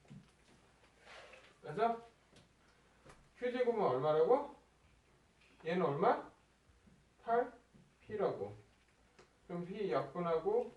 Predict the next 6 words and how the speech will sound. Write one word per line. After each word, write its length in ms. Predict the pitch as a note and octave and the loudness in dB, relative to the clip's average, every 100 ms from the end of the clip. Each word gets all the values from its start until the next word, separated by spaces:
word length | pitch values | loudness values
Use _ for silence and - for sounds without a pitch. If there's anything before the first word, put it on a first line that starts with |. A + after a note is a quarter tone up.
| - - | -20 -8
팔 200 | F3+ C#3+ | -6 -4
약분하니까 840 | C3+ D#3+ D3+ C3+ A#2+ B2 A#2 - - - - - - - _ _ _ _ _ - | -4 -4 -4 -4 -4 -2 -2 -4 -18 -20 -20 -20 -20 -20 _ _ _ _ _ -6
A 240 | F3 G3+ | 0 0
제곱은 500 | F#3+ E3 C3+ A#2+ D3 - - - - - _ - | 2 0 -2 -4 -4 -8 -18 -20 -20 -20 _ -8
분의 340 | D3+ D#3+ C#3+ C3 | -4 -2 -2 -4
이는 360 | C#3 F#3+ A3+ | -2 -2 -4